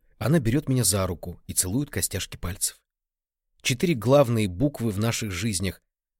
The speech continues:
которые я ношу под кожей. Сегодня они важнее, чем когда-либо. "Ты должна была рассказать мне правду!"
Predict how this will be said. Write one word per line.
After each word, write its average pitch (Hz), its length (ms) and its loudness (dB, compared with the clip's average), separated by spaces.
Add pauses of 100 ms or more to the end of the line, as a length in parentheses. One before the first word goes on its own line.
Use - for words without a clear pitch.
которые 127 520 0
я 104 120 0
ношу 92 300 -4
под - 200 -4
кожей. - 420 -12 (200)
Сегодня 143 480 2
они 104 200 -4
важнее, 92 400 -2
чем 107 200 -4
когда-либо. 85 560 -6 (560)
"Ты - 100 -4
должна 98 440 2
была 101 180 4
рассказать 120 480 2
мне 135 100 4
правду!" 123 480 2